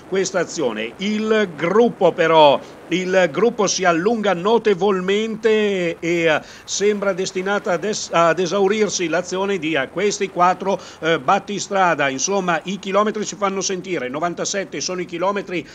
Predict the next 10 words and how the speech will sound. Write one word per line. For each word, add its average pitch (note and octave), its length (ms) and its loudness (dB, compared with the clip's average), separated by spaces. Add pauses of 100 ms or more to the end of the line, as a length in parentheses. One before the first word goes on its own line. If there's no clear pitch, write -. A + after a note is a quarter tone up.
(140)
che F3 80 -6
i F#3+ 80 -2
partecipanti F#3 640 -4
dovranno F3+ 400 0
percorrere F#3 600 -2
complessivamente. F#3 1400 0
Vediamo E3+ 540 2
intanto F#3 840 2
cosa G3+ 440 4
accade G3+ 300 2